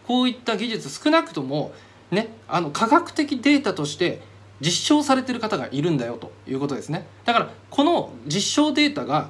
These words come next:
実際にどこが問題点あるのかっていうのは、それは本当に科学的なね、ものすごい優秀な人たちが入っていかないと分かんないですから、そこにですね、もっと人員とですね、要するにお金をですね、投入して、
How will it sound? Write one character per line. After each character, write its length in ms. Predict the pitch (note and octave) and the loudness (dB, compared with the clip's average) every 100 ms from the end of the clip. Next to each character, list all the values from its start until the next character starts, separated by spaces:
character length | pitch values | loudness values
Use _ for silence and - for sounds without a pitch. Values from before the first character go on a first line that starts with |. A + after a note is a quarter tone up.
| - - | -10 -6
実 220 | D#3+ D#3+ | -4 0
際 100 | G#3+ | 0
に 80 | G#3 | 0
ど 100 | F#3+ | 0
こ 100 | B3+ | 0
が 120 | G3+ | 0
問 200 | D#3 E3 | 2 2
題 160 | F3+ E3 | 0 0
点 180 | D#3 C#3+ | 0 0
あ 40 | |
る 80 | F3+ | 0
の 100 | D3+ | -2
か 120 | A#2 | -4
っ 20 | |
て 140 | - C#3+ | -4 -2
い 20 | |
う 40 | |
の 60 | C3+ | 2
は、 220 | F#3 - - | 2 0 -4
そ 120 | B3+ | 2
れ 60 | C#4 | 2
は 40 | |
本 140 | A3 | 2
当 60 | G#3+ | 0
に 100 | G3+ | -2
科 120 | - | 0
学 180 | F3+ F#3+ | 0 2
的 180 | F#3+ F3+ | 0 0
な 180 | E3+ - - - - | -2 -4 -14 -8 -2
ね、 220 | F3+ - - - | -2 -4 -14 0
も 120 | D#3+ | 2
の 80 | F#3 | 2
す 100 | G3+ | 4
ご 100 | G3 | 6
い 60 | |
優 120 | D#3+ E3+ | 6 2
秀 120 | F#3 | 2
な 80 | E3 | 0
人 140 | E3+ | -2
た 60 | D3+ | -4
ち 80 | |
が 60 | B2+ | -4
入 120 | F3+ | -4
っ 20 | E3+ | -4
て 100 | B2+ | -4
い 20 | |
か 60 | |
な 80 | B2+ | -6
い 60 | G#2+ | -8
と 160 | G2 - | -10 -6
分 120 | D3+ | 0
か 80 | G#3 | 2
ん 60 | |
な 80 | F3+ | 2
い 40 | B2 | -2
で 80 | |
す 80 | A2+ | -6
か 80 | A2+ | -4
ら、 240 | C3 D3+ - - - | -2 -2 -4 -18 -8
そ 100 | F#3 | -2
こ 80 | A3+ | 2
に 100 | G#3 | 2
で 80 | |
す 60 | C#3+ | 0
ね、 60 | B2 | -2
も 140 | D3 | -4
っ 20 | |
と 140 | D3 G#2+ | -6 -6
人 200 | C3 D#3 E3 | -2 0 2
員 180 | E3 D3+ | 0 -2
と 120 | D3 | -4
で 100 | A2 | -4
す 100 | - | -8
ね、 240 | A#2+ G2+ - | -10 -12 -8
要 100 | C#3+ | -4
す 100 | F#3+ | -2
る 60 | |
に 80 | C3 | -2
お 100 | B2 | -4
金 240 | B2+ D3+ | 0 2
を 80 | C#3+ | 0
で 80 | G#2 | -4
す 80 | G2 | -12
ね、 80 | G#2 | -10
投 200 | C#3 D#3 | -4 -2
入 160 | D#3 | 0
し 100 | D3 | -2
て、 300 | - C4 - | 0 0 0